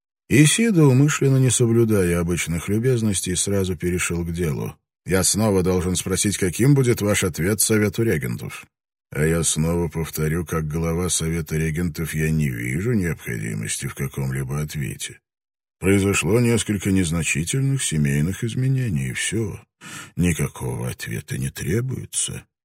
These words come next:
«Вы обручили вашего сына Нагасан с дочерью господина Масамуне.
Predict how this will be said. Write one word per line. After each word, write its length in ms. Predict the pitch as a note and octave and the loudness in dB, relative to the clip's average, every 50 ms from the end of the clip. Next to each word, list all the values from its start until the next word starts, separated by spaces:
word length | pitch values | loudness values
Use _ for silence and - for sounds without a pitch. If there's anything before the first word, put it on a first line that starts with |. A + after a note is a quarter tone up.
| _ _ _ _ - | _ _ _ _ -6
«Вы 220 | D#2 D2 F#2+ G2+ | -4 0 0 2
обручили 600 | G2 F#2+ E2+ F#2 F#2 E2+ - - F2+ G#2 G#2+ G#2 | 2 2 0 0 -2 -2 -2 0 0 2 2 4
вашего 420 | G2 G2 G#2+ - - - F2 E2+ | 4 4 2 2 2 2 0 0
сына 360 | D2+ - - D#2 F2 G2 G#2+ A2+ | 2 2 2 2 2 2 4 2
Нагасан 720 | G2 F2 E2+ D2+ D2 - - - C#2+ F2+ G2+ A2+ C3 B2 - - B2+ A#2+ - | 2 2 0 0 0 0 0 0 2 2 2 2 0 0 -2 -4 -4 -4 -2
с 160 | - F#2+ F2 | -2 -2 0
дочерью 540 | D2+ C#2 F2+ F2+ F2 - - A2+ A2 A#2 A2 | 0 0 0 0 0 2 2 4 4 4 4
господина 540 | F#2+ F2+ - - D2 D2+ D#2 E2 F2+ F#2 F#2 | 4 2 0 0 0 0 0 2 2 2 2
Масамуне. 680 | F#2+ F#2+ - - G#2+ B2+ D#3+ D3 G#2 D#2+ C2+ A#1+ - | 4 4 4 4 6 6 6 6 6 4 2 -2 -4